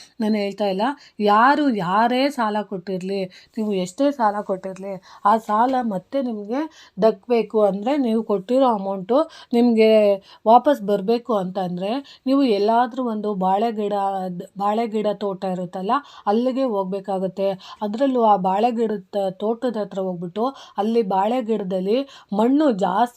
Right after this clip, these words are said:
ಇರೋ ಅಂಥದ್ನ ನೋಡ್ಬೇಕಾಗುತ್ತೆ. ಯಾಕಂದ್ರೆ ಬಾಳೆ ಗಿಡದ ಬುಡದಲ್ಲಿ ಎಷ್ಟು ಮಣ್ಣಿರುತ್ತೋ ಅಷ್ಟು ಮಣ್ಣನ್ನ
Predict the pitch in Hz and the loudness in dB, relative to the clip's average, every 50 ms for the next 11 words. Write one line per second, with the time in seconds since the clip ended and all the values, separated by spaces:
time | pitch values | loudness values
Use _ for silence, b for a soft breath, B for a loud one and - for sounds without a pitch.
0 | 269 254 233 214 214 208 202 180 185 180 208 196 180 190 226 247 226 202 196 196 | -2 0 2 2 2 2 0 -2 -4 -4 -4 -4 -4 -4 -4 -4 -4 -2 -4 -4
1 | 196 185 196 185 202 190 185 180 185 180 196 190 190 190 180 196 190 185 208 240 | -4 -4 -6 -4 -4 -4 -4 -4 -6 -6 -6 -6 -6 -4 -6 -6 -6 -4 -4 -4
2 | 277 277 - - - - - 190 196 208 226 254 277 269 202 190 220 226 226 262 | -4 -6 -10 -16 -18 -6 0 4 6 6 6 6 2 0 0 0 0 2 2 0
3 | 214 185 175 214 233 254 285 240 254 220 196 190 202 233 285 285 - - _ - | 0 -2 -2 0 2 2 2 2 0 -2 0 0 0 0 0 -2 -8 -10 _ -4
4 | 208 202 - - - 330 311 269 247 226 226 226 214 208 202 196 185 190 202 226 | -4 -4 -4 -4 -2 -2 0 0 0 0 0 0 -2 -2 -2 -4 -4 -2 -2 -2
5 | 277 277 B B B B - 190 190 - _ - 320 269 254 240 226 220 220 214 | -4 -4 B B B B -10 -10 -10 -8 _ -4 -2 -2 0 -2 -2 -4 -6 -6